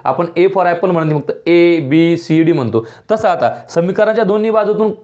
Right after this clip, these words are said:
अ, एखादी संख्या वजा करणं म्हणजे काय करणे, विरुद्ध क्रिया करणे, हे आता आपल्या लक्षात आलेलं आहे, बरोबर आहे. मग या ठिकाणी हे जे बहात्तर आहे या ठिकाणी अधिक, अ, अधिक मध्ये आहे, समीकरणाच्या पुढच्या बाजूला गेल्यावर त्यांची काय होईल,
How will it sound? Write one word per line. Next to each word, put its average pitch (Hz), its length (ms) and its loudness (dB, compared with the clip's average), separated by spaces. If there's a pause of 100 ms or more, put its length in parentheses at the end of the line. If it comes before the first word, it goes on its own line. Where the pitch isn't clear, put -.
(120)
अ, 175 300 4
एखादी 190 300 0
संख्या 175 260 0
वजा 180 200 2
करणं 196 180 0
म्हणजे 190 160 -2
काय 185 180 2
करणे, 202 260 0 (300)
विरुद्ध 214 260 2
क्रिया 220 240 2
करणे, 190 300 0
हे 160 120 0
आता 156 320 0
आपल्या 185 180 0
लक्षात 220 240 -2
आलेलं 190 300 2
आहे, 165 200 -2 (300)
बरोबर 202 220 2
आहे. 214 100 0 (280)
मग 160 100 0
या 202 120 4
ठिकाणी 202 300 0
हे 196 160 2
जे 202 200 -6
बहात्तर 196 560 0
आहे 165 160 0
या 180 80 2
ठिकाणी 185 220 2 (120)
अधिक, 196 380 0
अ, 165 180 2 (120)
अधिक 180 260 2
मध्ये 190 200 2
आहे, 107 240 -2 (340)
समीकरणाच्या 190 500 0
पुढच्या 208 300 0
बाजूला 202 200 0
गेल्यावर 208 240 2
त्यांची 196 220 0
काय 214 140 4
होईल, 226 180 0